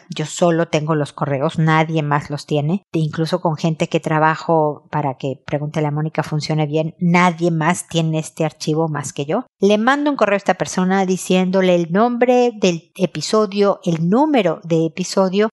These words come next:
y el nombre que le inventé para que pueda identificar su consulta. Que no respondo por correo directamente, sino a través de este podcast por audio para alcanzar a más gente y que mis comentarios o estrategias que les propongo como sugerencia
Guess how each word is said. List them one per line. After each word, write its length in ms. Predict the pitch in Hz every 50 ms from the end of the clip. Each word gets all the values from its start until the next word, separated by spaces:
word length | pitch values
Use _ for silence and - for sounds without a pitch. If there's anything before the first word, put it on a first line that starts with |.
| _
y 140 | - 208 208
el 140 | 208 202 208
nombre 640 | 220 226 233 226 220 214 196 190 180 151 - - _
que 140 | - 180
le 120 | 165 160 165
inventé 680 | 165 170 160 165 156 156 151 - 165 139 - - _ _
para 200 | - 147 147 139
que 120 | - 160
pueda 220 | 151 - 156 156 156
identificar 640 | 156 147 147 147 143 156 - - 139 - - 135
su 160 | - - - 147
consulta. 600 | - 151 165 160 - - 151 - - - - - _ _
Que 160 | - 214 208 190
no 220 | 202 202 220 233
respondo 640 | 240 262 285 269 - - - 269 262 262 269 269
por 180 | - 247 226 -
correo 380 | - 214 202 202 214 220 220 214
directamente, 800 | 226 220 226 214 - - 233 220 220 220 226 220 185 - 233 220
sino 260 | - - 247 247 254
a 60 | 247
través 420 | - - 220 208 202 208 208 190
de 60 | 185 196
este 240 | 190 - - 196
podcast 500 | - - 180 170 151 - - 185 185 - - -
por 160 | - - 175
audio 500 | 175 165 160 156 151 165 175 185 196 190 -
para 180 | 202 185 180
alcanzar 500 | 180 170 - - 165 160 156 - 185 180
a 60 | 180
más 240 | 175 175 180 175 -
gente 380 | - 208 202 196 185 - 233 226
y 180 | 220 202 -
que 320 | - - 208 208 214 220 226 - _ _
mis 180 | 214 220 190 -
comentarios 1040 | - 214 196 196 185 156 - 185 185 185 190 185 202 202 196 196 196 - - - 185 -
o 220 | 180 170 165 165
estrategias 720 | 160 - - - 170 165 - 185 185 - - 202 180 -
que 160 | - - 196
les 220 | 180 175 180 175 -
propongo 540 | - - 175 - - 196 185 185 190 185
como 260 | - 190 175 170 175 180
sugerencia 800 | - 226 - - 233 226 220 214 208 - - 262 269 233 -